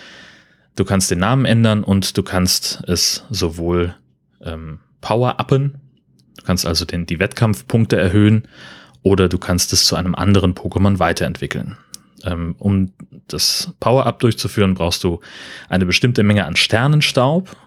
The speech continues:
und eine bestimmte Menge an Bonbons für dieses spezielle Pokémon, das du da gefangen hast.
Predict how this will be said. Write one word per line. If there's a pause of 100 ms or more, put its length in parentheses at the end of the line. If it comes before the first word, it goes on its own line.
(160)
und
eine
bestimmte
Menge
an (160)
Bonbons
für
dieses
spezielle
Pokémon,
das
du
da
gefangen
hast.